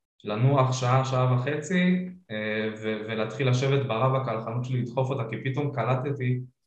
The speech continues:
כמה דברים אפשר לעשות, שעד היום הייתי בטוח שאני עושה את המקסימום שאפשר, ופתאום הבנתי שאני כמעט לא עושה כלום. אה, ו-, ופשוט התחלתי לדחוף ממש ולעשות מלא דברים. אה, וגם היה לי V A כבר בתקופה הזאת, שעד אז כזה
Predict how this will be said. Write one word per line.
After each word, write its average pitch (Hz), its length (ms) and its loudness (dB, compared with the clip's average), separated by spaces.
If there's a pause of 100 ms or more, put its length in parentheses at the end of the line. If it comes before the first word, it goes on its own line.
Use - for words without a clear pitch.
(160)
כמה 135 240 2
דברים 120 280 4
אפשר 127 320 2
לעשות, 123 440 0
שעד 120 220 -2
היום 127 420 4
הייתי 113 180 -4
בטוח 120 340 -4
שאני 98 120 -8
עושה 113 180 -8
את 127 60 -6
המקסימום 123 420 -4
שאפשר, 143 420 -4
ופתאום 127 380 -4
הבנתי 127 280 -2
שאני 107 260 -6
כמעט 113 240 -8
לא 113 80 -4
עושה 110 240 -6
כלום. 101 180 -10 (960)
אה, 104 720 0
ו-, 110 260 0
ופשוט 123 300 -4
התחלתי 139 380 0
לדחוף 127 500 0
ממש 120 320 0
ולעשות 104 340 -4
מלא 117 240 -2
דברים. 107 400 -6 (1080)
אה, 104 460 0
וגם 113 140 0 (140)
היה 127 100 8
לי 135 80 6
V 123 400 4
A - 40 -6
כבר 101 260 -4
בתקופה 101 400 -4
הזאת, 110 300 0
שעד 110 420 0
אז 113 240 0
כזה 107 240 2